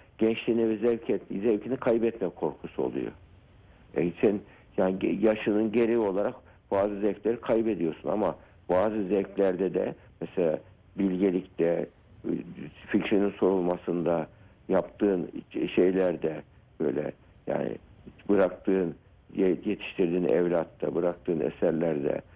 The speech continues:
arkandan hayatın sonuna geldiğin zaman, e, e, iyi bir insan olarak a-, anılmak gibi bir birikimle bunu yaptıysan bir insan,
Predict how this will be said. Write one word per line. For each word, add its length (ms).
arkandan 640
hayatın 540
sonuna 280
geldiğin 440
zaman, 340
e, 40
e, 120
iyi 240
bir 180
insan 240
olarak 360
a-, 280
anılmak 500
gibi 260
bir 140
birikimle 720
bunu 240
yaptıysan 720
bir 80
insan, 340